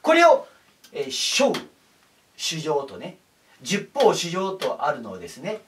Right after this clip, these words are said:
えー、本願成就門では、生主情とおっしゃって、生とは迷いの私。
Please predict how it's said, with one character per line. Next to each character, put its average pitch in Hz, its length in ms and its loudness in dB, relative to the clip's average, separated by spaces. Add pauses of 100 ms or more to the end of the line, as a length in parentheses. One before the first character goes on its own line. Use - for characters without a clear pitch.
(280)
え 113 280 -8
ー、 - 20 -20
本 190 180 -6
願 185 180 4
成 175 60 -2
就 165 120 -8
門 113 120 -8
で 113 80 -8
は、 101 200 -2 (120)
生 277 460 0
主 165 180 -6
情 196 200 0
と - 120 -10
お - 20 -14
っ - 20 -16
し - 140 -14
ゃ - 40 -12
っ - 20 -20
て、 - 420 -6 (180)
生 262 320 0
と 277 100 -4
は - 220 4 (180)
迷 254 400 6
い 247 40 -2
の 247 100 2
私。 - 460 -4